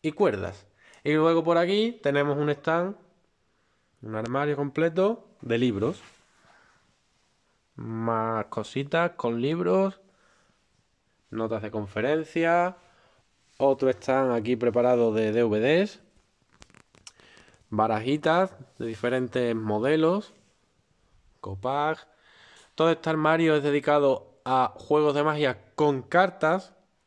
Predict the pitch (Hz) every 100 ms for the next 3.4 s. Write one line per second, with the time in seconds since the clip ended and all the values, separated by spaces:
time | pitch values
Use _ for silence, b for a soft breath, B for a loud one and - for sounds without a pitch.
0 | - 135 131 127 120 117 107 113 143 156
1 | 135 139 180 b b b b b _ -
2 | 139 123 110 - 139 123 123 117 117 120
3 | 113 113 110 104